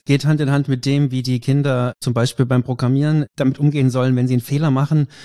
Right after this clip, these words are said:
Das ist so, dieses Unperfekte ist fester Bestandteil. Jeder von uns weiß, wie es ist, wenn irgendein Gerät nicht funktioniert und dass es eben völlig normal ist. Und wenn der Lehrer ein Gerät versucht zu bedienen und es klappt nicht so richtig,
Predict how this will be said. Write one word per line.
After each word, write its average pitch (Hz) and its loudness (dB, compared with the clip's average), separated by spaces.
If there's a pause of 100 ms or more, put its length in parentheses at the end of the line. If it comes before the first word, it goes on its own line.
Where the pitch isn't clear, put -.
(120)
Das 135 -2
ist 127 -2
so, 131 2
dieses 131 -2
Unperfekte 151 -2
ist 131 -2
fester 147 0
Bestandteil. 127 0
Jeder 139 -2
von 143 0
uns 123 -2
weiß, 127 -2
wie 127 0
es 123 -2
ist, 151 -2
wenn 135 2
irgendein 123 0
Gerät 120 -2
nicht 127 0
funktioniert 131 -2 (320)
und 123 0
dass 123 -2
es 131 -4
eben 127 0
völlig 143 0
normal 117 0
ist. 143 -2
Und 123 0
wenn 127 0
der 123 0
Lehrer 131 0
ein 127 0
Gerät 131 -4
versucht 147 0
zu 147 0
bedienen 135 0
und 127 -2
es - -10
klappt - -8
nicht 127 2
so 123 -4
richtig, 131 -2